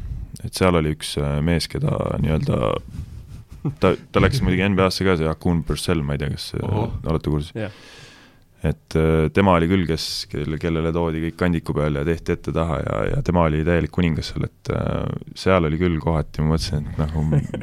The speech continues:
Speaker 1: mida ma siin neid jooni jooksen, et, äh, noh, tahaks nagu skoori ka teha, et
Speaker 3: Äkki sellepärast läkski N B A-sse, et sina jätsid oma visked viskamata ja tema
Speaker 1: No.
Speaker 3: numbrid selle võrra
Speaker 1: Jah, ma
Speaker 3: üles?
Speaker 1: ei,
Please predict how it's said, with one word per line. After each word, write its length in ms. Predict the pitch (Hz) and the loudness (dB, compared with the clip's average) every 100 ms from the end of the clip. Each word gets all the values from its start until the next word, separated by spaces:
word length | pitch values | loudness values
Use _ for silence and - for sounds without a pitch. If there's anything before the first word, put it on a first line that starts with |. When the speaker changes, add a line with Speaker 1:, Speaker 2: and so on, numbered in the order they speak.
| 80 | 2
Speaker 1:
mida 260 | 87 95 85 | 4 6 6
ma 120 | 82 | 4
siin 120 | 87 | 4
neid 180 | 87 85 | 4 4
jooni 320 | 95 95 85 | 6 4 4
jooksen, 360 | 87 90 - 76 | 4 2 2 -2
et, 140 | 73 - | 0 -2
äh, 360 | 78 76 78 76 | 0 2 0 0
noh, 160 | 78 76 - - - - 151 | -2 -6 -12 -20 -20 -12 -4
tahaks 280 | 85 82 - | 0 0 0
nagu 220 | 82 87 90 87 87 85 - 80 - - - | 2 4 4 4 2 -2 -8 -10 -6 -6 -4
skoori 380 | - - 92 82 | -2 2 2 4
ka 60 | 90 | 2
teha, 220 | 92 87 | 2 0
et 160 | 76 123 | -2 -4
Speaker 3:
Äkki 140 | 127 135 | 0 2
sellepärast 320 | 147 120 - | 2 0 0
läkski 240 | 170 - 127 | -2 2 2
N 60 | |
B 80 | 117 | 2
A-sse, 320 | 117 110 - | 2 0 -4
et 80 | 95 | -4
sina 160 | 131 120 | 0 2
jätsid 180 | 120 120 131 | 0 0 0
oma 100 | 123 | 2
visked 240 | 139 131 | 0 0
viskamata 600 | 135 - 143 170 - 107 | -2 -2 2 0 0 -2
ja 40 | 101 | 0
tema 240 | 110 107 104 104 | 0 0 2 2
Speaker 1:
No. 240 | 110 110 110 | 2 2 2
Speaker 3:
numbrid 240 | 120 120 113 | 2 2 0
selle 240 | 127 117 | 0 2
võrra 260 | 110 110 110 120 127 - - | 0 0 -2 -4 -6 -12 -14
Speaker 1:
Jah, 220 | - 101 107 | 0 2 4
ma 0 | |
Speaker 3:
üles? 300 | 135 - - | 2 0 -2
Speaker 1:
ei, 240 | - - | -12 -20